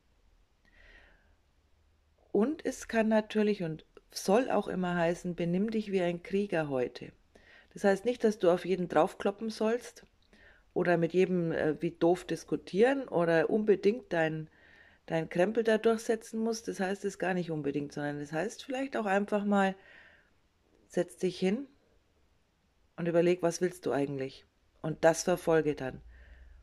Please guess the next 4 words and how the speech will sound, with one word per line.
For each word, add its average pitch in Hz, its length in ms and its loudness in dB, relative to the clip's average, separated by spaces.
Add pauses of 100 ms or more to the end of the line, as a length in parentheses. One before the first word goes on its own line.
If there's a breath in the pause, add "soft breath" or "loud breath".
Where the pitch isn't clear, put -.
(1160 soft breath)
Wo 180 140 8
ist 214 180 4
deine 175 200 2
Disziplin? 156 800 -6